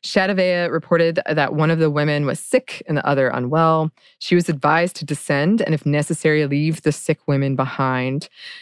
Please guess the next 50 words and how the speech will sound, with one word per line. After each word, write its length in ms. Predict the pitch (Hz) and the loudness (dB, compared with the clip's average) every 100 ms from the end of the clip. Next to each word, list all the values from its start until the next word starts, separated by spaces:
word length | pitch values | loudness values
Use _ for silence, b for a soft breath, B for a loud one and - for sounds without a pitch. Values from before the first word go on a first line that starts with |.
| B - | B 0
As 240 | 160 156 | 0 2
they 140 | 175 | 0
started 420 | 170 - 190 196 196 | -2 0 2 2 -2
to 100 | 151 | -4
descend, 400 | 156 180 170 160 | -2 0 2 2
one 120 | 156 | 0
of 80 | 151 | 0
the 80 | |
women 340 | 147 147 147 143 | 0 0 0 0
would 240 | 135 135 - | 0 0 -4
tragically 440 | - 143 135 151 143 | -2 0 0 -2 2
die, 420 | 180 220 233 240 214 | 2 4 2 0 -2
allegedly 640 | 151 143 147 151 151 143 143 | 0 0 0 0 0 0 -2
freezing 600 | - - 165 160 151 151 | -4 0 2 2 0 0
to 120 | - 127 | -4 -2
death 280 | 127 143 | 0 0
as 140 | - 156 | -2 -4
she 160 | 143 | -2
held 220 | 139 123 120 | -2 -2 -4
the 100 | 123 | -2
rope 320 | 123 127 - | 0 -2 -6
for 160 | - - | -6 -2
others 240 | 135 123 - | -2 -2 -4
to 80 | |
climb 220 | - - 170 | -8 -6 0
down. 420 | 196 190 196 190 _ _ _ _ _ _ _ _ | 2 4 2 0 _ _ _ _ _ _ _ _
The 260 | 151 151 151 | 0 0 2
survivors 720 | 160 151 160 165 170 165 - | 2 2 2 2 0 0 -2
made 180 | 143 143 | -2 -2
it 80 | 135 | -2
a 60 | |
few 220 | - 240 226 | -2 0 2
hundred 260 | 190 165 | 0 -2
feet 280 | - 160 147 B B B | -2 0 0 B B B
before 240 | - - 139 | -6 -2 0
setting 260 | - 151 | 2 0
up 80 | 135 | 0
tents. 460 | - 143 139 - - b b b b - | -2 -2 -2 -6 -16 b b b b -2
That 220 | 180 190 | -2 0
night, 240 | 180 185 | -2 0
or 80 | 165 | -2
perhaps 480 | 156 147 180 233 - | -4 -2 -2 -2 -2
the 140 | 240 | 2
next, 840 | 214 185 175 262 403 - - - - | 2 2 0 -2 -6 -10 -16 -6 0
uh, 260 | 165 165 | 2 2
the 120 | 160 | 0
two 280 | 160 - 185 | -2 0 0
sick 340 | 170 - 156 - | 0 -2 -2 0
women 300 | 147 143 143 | 2 2 2
died. 600 | 143 143 139 139 135 | 2 4 2 0 -2